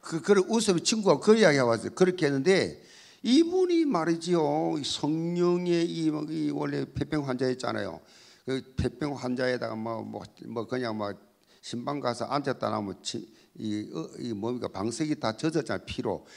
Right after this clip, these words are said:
그 정도로 그런 환자인데 이 성령으로 치유받고 나니까 정인이 됐잖아요. 정인 돼가지고 막 그냥 뭐라 그랬어요? 막 본인이 치유받고 나니까 뭐 학-, 학벌은 좀 없지, 신학도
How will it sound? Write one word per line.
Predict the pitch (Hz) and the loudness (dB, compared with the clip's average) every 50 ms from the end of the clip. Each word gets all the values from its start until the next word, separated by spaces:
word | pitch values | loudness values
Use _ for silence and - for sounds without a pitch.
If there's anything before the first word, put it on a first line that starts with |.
| - - _ | -20 -20 _
그 | - 233 190 | 4 4 6
정도로 | 175 226 240 240 233 226 240 240 226 208 185 - | 6 4 0 0 0 0 0 0 2 0 0 0
그런 | - 170 180 170 151 120 | 2 2 2 2 2 0
환자인데 | 117 120 117 117 107 101 - 180 | -2 -2 -2 -2 -4 -4 -6 -10
이 | 175 - - | -10 -8 -4
성령으로 | - - - - 190 196 208 226 233 233 233 202 | -2 -2 0 0 0 -2 0 0 0 -2 -2 0
치유받고 | - - - - 190 185 220 208 185 175 | 2 2 2 2 2 -2 -2 -4 -4 -2
나니까 | 156 135 123 110 - - 92 - | -2 0 -2 -2 -4 -6 -8 -8
정인이 | - 120 123 147 180 208 208 208 | -4 -4 -2 0 0 0 0 0
됐잖아요. | 165 143 - - - - - - - - - | -2 -4 -6 -8 -14 -14 -18 -20 -20 -18 -8
정인 | - - 143 165 214 226 226 | -2 2 2 4 4 2 2
돼가지고 | 226 226 208 214 196 190 175 - | 2 0 0 0 -4 -8 -10 -10
막 | - - - - 202 202 190 - - - 226 - - - | -10 -12 -10 -10 -8 -8 -8 -8 -6 -6 -6 -6 -8 -8
그냥 | - 190 208 101 80 - - - _ _ _ _ _ _ _ _ _ _ _ _ _ _ _ _ _ _ _ | -6 -6 -6 -4 -6 -8 -12 -18 _ _ _ _ _ _ _ _ _ _ _ _ _ _ _ _ _ _ _
뭐라 | - 110 139 175 | -2 0 2 2
그랬어요? | 196 196 196 196 180 131 90 - - - 131 | 2 0 -2 -2 -4 -4 -4 -6 -8 -14 -14
막 | 143 - _ - | -14 -14 _ -2
본인이 | 165 190 220 240 247 226 - | 0 0 2 2 0 -2 -2
치유받고 | - - 175 175 196 202 185 160 | -2 -2 0 0 0 0 0 0
나니까 | 170 170 175 160 - - 98 98 | -2 -2 -2 -2 -4 -6 -6 -6
뭐 | 110 110 101 - - - - - - - - - | -8 -10 -12 -12 -14 -20 -20 -20 -20 -20 -10 -6
학-, | - 160 147 - - - | -4 -4 -4 -4 -10 -18
학벌은 | - 117 131 156 151 - - 180 160 143 135 | -16 -12 -10 -10 -8 -4 0 2 2 2 2
좀 | - 123 117 113 | 2 0 0 0
없지, | 107 107 104 107 - 135 123 117 110 | 0 -2 -4 -6 -6 -4 -4 -2 -2
신학도 | 104 - - 180 170 143 120 - - 110 | -4 -2 -2 0 0 0 -2 -2 -4 -6